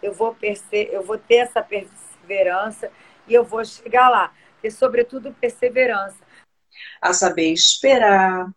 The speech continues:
Speaker 2: a saber interpretar, a saber querer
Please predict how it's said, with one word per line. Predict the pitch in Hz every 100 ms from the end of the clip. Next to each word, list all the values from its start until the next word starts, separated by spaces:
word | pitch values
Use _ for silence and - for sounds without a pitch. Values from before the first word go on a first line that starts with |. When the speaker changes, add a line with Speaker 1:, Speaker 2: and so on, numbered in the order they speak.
| _ _ - - -
Speaker 2:
a | 202
saber | 202 202 185 180
interpretar, | 185 294 294 - 269 254 _ - 190 185 185 190 - - _ - -
a | - 247
saber | - 233 196 208 214 _ _ _ -
querer | 302 294 262 277 311 269